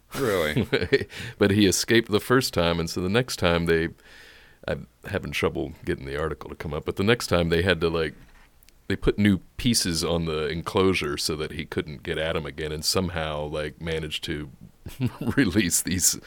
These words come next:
Speaker 2: these little enclosures as well and get out. And the second time he got out, he was actually walking in a public part of the zoo.
Speaker 1: Huh.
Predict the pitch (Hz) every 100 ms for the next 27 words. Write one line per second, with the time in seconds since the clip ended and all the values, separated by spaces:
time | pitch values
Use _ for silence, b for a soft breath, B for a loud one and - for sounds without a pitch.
0 | B B B - 95 90 90 82 80 82
1 | 76 90 85 82 78 82 76 87 85 82
2 | 76 78 76 76 78 78 76 107 - -
3 | 90 76 71 76 76 78 80 80 80 82
4 | - 80 73 85 85 82 76 73 85 76
5 | 76 - - 82 69 65 62 - 90 -
6 | - - B B B 143